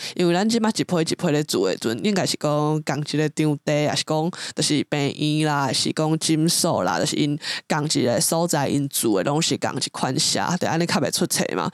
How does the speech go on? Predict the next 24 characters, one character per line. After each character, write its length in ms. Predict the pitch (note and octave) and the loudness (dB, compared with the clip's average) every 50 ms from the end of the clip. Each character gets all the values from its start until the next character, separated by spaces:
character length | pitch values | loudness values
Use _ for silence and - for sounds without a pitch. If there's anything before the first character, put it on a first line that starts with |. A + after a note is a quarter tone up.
| - - - - - - | -8 -10 -10 -10 -8 -4
所 260 | - - G3+ G3+ - | -2 0 0 2 2
以 440 | - A3+ A3 G#3 G3 F3+ F3 D#3+ - - - - - | 2 2 4 4 4 4 4 2 2 -2 -6 -10 -6
就 120 | - D3+ D#3+ | -2 0 2
是 180 | D#3+ D#3 D3+ | 2 2 2
是 240 | D3+ - - D3 D3 | 2 2 2 2 2
到 180 | C#3 D#3 B2+ C3 | 2 2 2 2
咱 300 | D3 D#3+ E3 E3+ F3 F3 | 2 2 2 2 2 2
未 140 | E3 - | 2 2
来 200 | - G2+ G#2 F2 | 2 0 0 0
就 80 | D#2 - | 0 0
是 160 | D#3+ F3+ B2 - | 0 0 0 0
要 220 | E3+ D#3+ F3+ F3+ | 2 2 2 2
互 60 | - E3 | 2 2
迄 120 | E3 F#3 | 2 2
个 120 | D#3 C#3 C3+ | 2 0 0
管 180 | - D3+ D3 D#3 | 0 0 0 2
理 100 | D3+ D3+ | 2 2
较 140 | - G3 D3+ | 2 0 0
清 240 | - - - - | 0 0 -2 -2
楚 180 | - - - F#3+ | -2 -2 0 0
的， 160 | B2+ F#2 C#2+ - | 0 0 0 0
就 80 | - B2 | -2 -2
是 60 | A2+ | -2
讲 240 | - E3 D#3 D#3 E3+ | 0 0 0 0 -2